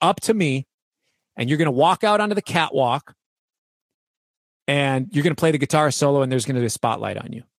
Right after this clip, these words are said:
Okay, great. So we do that, blah, blah, blah. Oh my gosh, this is incredible. This is hilarious. So I wa-, I walk out there, right? Like, we do the gig at night.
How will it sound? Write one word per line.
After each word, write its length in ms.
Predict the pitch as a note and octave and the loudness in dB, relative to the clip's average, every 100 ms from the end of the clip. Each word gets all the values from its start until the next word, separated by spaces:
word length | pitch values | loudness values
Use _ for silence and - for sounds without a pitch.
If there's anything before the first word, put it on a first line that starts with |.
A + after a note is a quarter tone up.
| _ - | _ -6
Okay, 240 | B2+ G2 | -6 -4
great. 260 | - A#2+ F2 _ _ _ _ _ _ _ _ _ - - - - - | -4 -4 -4 _ _ _ _ _ _ _ _ _ -20 -20 -20 -18 -6
So 460 | - E3 D#3 D3 _ _ _ _ _ _ _ _ _ _ | 2 4 4 2 _ _ _ _ _ _ _ _ _ _
we 140 | C3 C3+ | -2 2
do 200 | D#3+ F3+ | 4 4
that, 280 | D#3 D3+ D3+ | 4 2 2
blah, 100 | D3 | 0
blah, 80 | C#3 | 2
blah. 340 | C3 B2 A#2 | 2 2 0
Oh 40 | |
my 140 | A#2 G#2 | -2 -4
gosh, 400 | G2+ G2+ F#2+ - | -4 -6 -6 -8
this 120 | G2+ | -10
is 60 | - | -10
incredible. 440 | G#2+ - G#2 G2+ | -10 -6 -6 -4
This 160 | A2 - | -6 -6
is 80 | - | -10
hilarious. 680 | G2+ G2 G#2 - - - - - - - | -8 -8 -8 -12 -14 -16 -18 -20 -20 -14
So 420 | - D3+ C#3+ C3+ - | -2 2 4 2 0
I 120 | C#3 | 0
wa-, 200 | B2+ D#3+ | 0 0
I 100 | D3 | 2
walk 340 | C3+ D#3+ F3+ | 2 2 2
out 220 | E3 D3+ - | 0 0 -2
there, 160 | G2+ | -6
right? 180 | A2+ B2+ | -4 -4
Like, 140 | A#2+ C#3 | -4 -6
we 60 | |
do 200 | A2+ F3 | 0 0
the 80 | E3+ | 0
gig 320 | G#2 D#3 C3 | -2 -2 -2
at 100 | A2 | -4
night. 300 | B2 C3 G2 | -6 -6 -6